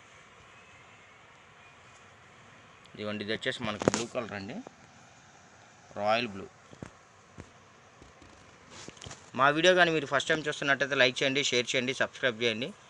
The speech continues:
మీ friends and రిలేషన్స్కి కూడా మా ఛానల్ లింక్ని, మా వీడియో లింక్ని అయితే షేర్ చేయండి. వీటిల్లో ఎక్కడన్నా ఏదైనా స్మాల్ ప్రింట్ మిస్టేక్ కానీ, ఎక్కడన్నా స్మాల్ వీవింగ్ డ్యామేజ్ కానీ ఏదైనా ఎటు by మిస్టేక్ వచ్చినా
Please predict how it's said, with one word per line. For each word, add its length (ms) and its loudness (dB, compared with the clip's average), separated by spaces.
మీ 140 -6
friends 260 -2
and 180 4
రిలేషన్స్కి 420 2
కూడా 200 2
మా 120 2
ఛానల్ 280 0
లింక్ని, 260 -6
మా 120 2
వీడియో 200 -2
లింక్ని 220 -6
అయితే 200 -6
షేర్ 240 -4
చేయండి. 260 -4
వీటిల్లో 360 4
ఎక్కడన్నా 440 2
ఏదైనా 280 2
స్మాల్ 340 6
ప్రింట్ 300 -4
మిస్టేక్ 260 -2
కానీ, 160 8
ఎక్కడన్నా 280 2
స్మాల్ 320 4
వీవింగ్ 340 -2
డ్యామేజ్ 340 2
కానీ 200 2
ఏదైనా 240 -2
ఎటు 140 -10
by 160 0
మిస్టేక్ 400 -4
వచ్చినా 240 0